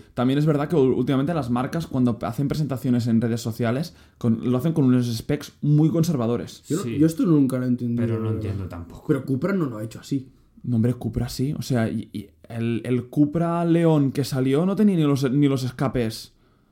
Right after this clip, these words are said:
Speaker 3: Es verdad.
Speaker 1: Ni los escapes de-, de-, deportivos. O sea, presentaron un Cupra dos cuarenta y cinco P G F.
Speaker 2: Pero sí el S T.
Speaker 1: El S T sí.
Speaker 2: Claro, pero yo
Speaker 1: Pero
Speaker 2: creo que juegan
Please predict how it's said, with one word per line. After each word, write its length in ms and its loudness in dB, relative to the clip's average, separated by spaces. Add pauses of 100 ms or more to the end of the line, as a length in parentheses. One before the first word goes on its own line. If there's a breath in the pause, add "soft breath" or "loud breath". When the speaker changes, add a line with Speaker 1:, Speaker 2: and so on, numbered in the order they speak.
(140)
Speaker 3:
Es 120 -6
verdad. 220 -4
Speaker 1:
Ni 100 2
los 120 2
escapes 340 2
de-, 340 0
de-, 120 0
deportivos. 580 0
O 40 -10
sea, 180 0
presentaron 340 2
un 100 2
Cupra 300 2
dos 180 0
cuarenta 300 0
y 40 2
cinco 220 0
P 80 0
G 120 -2
F. 160 -4 (100)
Speaker 2:
Pero 220 0
sí 160 -8
el 100 2
S 180 -6
T. 240 -6 (320)
Speaker 1:
El 120 -12
S 160 -16
T 80 -14
sí. 280 -8
Speaker 2:
Claro, 300 -4
pero 300 -4 (180 loud breath)
yo 100 -2
Speaker 1:
Pero 220 4
Speaker 2:
creo 40 -6
que 140 -6
juegan 200 4